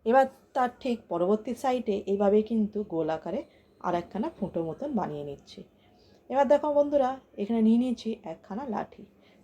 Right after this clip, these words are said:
তো আমি এখানে একটু ছোট্ট লাঠি নিয়েছি তোমাদেরকে just দেখানোর জন্য, আমার কাছে যেহেতু বড় লাঠি ছিল না,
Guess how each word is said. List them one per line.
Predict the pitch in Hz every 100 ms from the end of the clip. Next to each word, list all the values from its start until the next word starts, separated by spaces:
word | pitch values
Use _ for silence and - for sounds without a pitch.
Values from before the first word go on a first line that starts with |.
| -
তো |
আমি | 277 269 262
এখানে | 269 233 240 -
একটু | 214 226
ছোট্ট | - 165 226
লাঠি | 226 226 262
নিয়েছি | 269 254 208
তোমাদেরকে | 202 196 196 202
just | 175 175 - -
দেখানোর | - 196 220
জন্য, | 220 247 196 196 208
আমার | 170 170
কাছে | 190 285 240
যেহেতু | 196 185 180
বড় | 160 160
লাঠি | 190 220
ছিল | 233 247
না, | 233